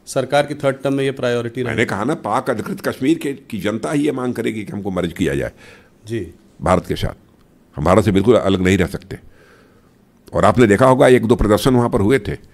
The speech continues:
Speaker 1: जी।
Speaker 2: और भारत के कश्मीर के साथ वो लोग मिलना चाहते हैं। देख रहे हैं कि तेजी के साथ धारा तीन सौ सत्तर समाप्त होने के बाद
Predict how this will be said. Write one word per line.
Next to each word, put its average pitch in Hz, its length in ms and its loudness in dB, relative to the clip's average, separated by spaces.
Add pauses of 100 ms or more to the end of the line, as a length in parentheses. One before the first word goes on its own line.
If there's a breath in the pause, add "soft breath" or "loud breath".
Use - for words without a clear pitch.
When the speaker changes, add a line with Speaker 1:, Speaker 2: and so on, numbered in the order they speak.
Speaker 1:
जी। 117 280 -6 (2000)
Speaker 2:
और 69 100 -6
भारत 104 280 2
के 147 80 -2
कश्मीर 123 360 4
के 123 100 2
साथ 104 160 2
वो 107 100 0
लोग 92 160 2
मिलना 76 200 -4
चाहते 60 340 -10
हैं। - 280 -18 (1400 soft breath)
देख 113 200 6
रहे 120 120 4
हैं 120 80 4
कि 113 120 0 (720)
तेजी 160 240 4
के 117 120 2
साथ 104 160 0
धारा 98 220 2
तीन 101 160 -4
सौ 95 120 -6
सत्तर 87 280 -4
समाप्त 85 340 -8
होने 80 140 -4
के 80 120 -6
बाद 65 180 -10